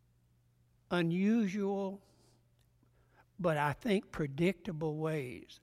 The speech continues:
even though we were ignorant of those ways at that time. We had to learn. I think I told you this. We had about two dozen of them, kids, go with some adults to Cincinnati to see a musical called Natural High,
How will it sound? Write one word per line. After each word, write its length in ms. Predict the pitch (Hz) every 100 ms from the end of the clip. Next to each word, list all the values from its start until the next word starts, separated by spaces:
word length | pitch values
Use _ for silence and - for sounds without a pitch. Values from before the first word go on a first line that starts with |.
| -
even 300 | 160 175 151
though 140 | 165
we 260 | 165 170 180
were 220 | 151 165
ignorant 460 | 220 175 175 139 -
of 220 | 131 135
those 260 | 139 151 143
ways 460 | 139 139 131 127
at 160 | 143 -
that 200 | 139 -
time. 360 | 139 127 120 139
We 140 | 147
had 200 | 135 120
to 80 | 123
learn. 380 | 127 107 110 202 _ _ _ _ _ _ _ _ _ _ _ _ _ _ _ _ _ _ _ -
I 120 | 190
think 220 | 277 202
I 100 | 226
told 360 | - 226 226 175
you 100 | 185
this. 440 | 160 180 147 -
We 140 | 160 156
had 280 | 180 156 -
about 380 | 156 175 160 165 - - -
two 220 | 214 170
dozen 520 | 156 180 180 165 151
of 260 | 156 151 151
them, 220 | 151 156 - - - - - - - _
kids, 580 | - 165 139 156 156 - - -
go 220 | 156 160
with 260 | 156 151 135
some 260 | - 147
adults 460 | 147 135 156 160 -
to 120 | -
Cincinnati 720 | 139 170 156 147 147 147 147 143
to 160 | -
see 440 | 139 - 160 156 143
a 60 |
musical 560 | 151 160 165 - - 147
called 320 | - 135 139
Natural 440 | 147 139 - 131
High, 440 | 135 151 143 135